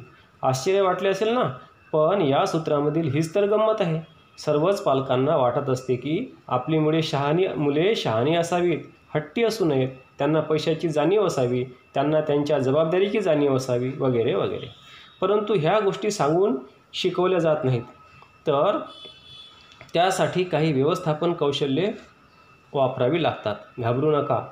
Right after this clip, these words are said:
अगदी सोप्या युक्त्या वापरून ही कौशल्ये कशी टिक-, शिकायची हे आपण पुढील प्रकर-, प्रकरणामध्ये मांडलेले आहे. नंबर तीन, दृष्टिकोन. सगळ्यात महत्त्वाची म्हणजे, गोष्ट म्हणजे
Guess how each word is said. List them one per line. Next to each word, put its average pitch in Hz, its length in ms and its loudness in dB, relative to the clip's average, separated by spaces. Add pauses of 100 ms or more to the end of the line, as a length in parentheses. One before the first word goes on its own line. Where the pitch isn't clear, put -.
(240)
अगदी 202 380 0
सोप्या 160 340 0
युक्त्या 139 300 -2
वापरून 131 420 0 (260)
ही 196 120 2
कौशल्ये 139 600 -2 (800)
कशी 175 200 0
टिक-, 196 260 -4
शिकायची 135 640 -2 (380)
हे 185 120 2
आपण 156 340 2
पुढील 160 320 -2
प्रकर-, 135 360 -2
प्रकरणामध्ये 131 960 0
मांडलेले 120 460 2
आहे. 104 380 -6 (1000)
नंबर 196 280 2
तीन, 170 520 -4
दृष्टिकोन. 165 560 -2 (400)
सगळ्यात 170 440 0
महत्त्वाची 196 520 -4
म्हणजे, 175 200 -2
गोष्ट 151 320 -2
म्हणजे 190 440 2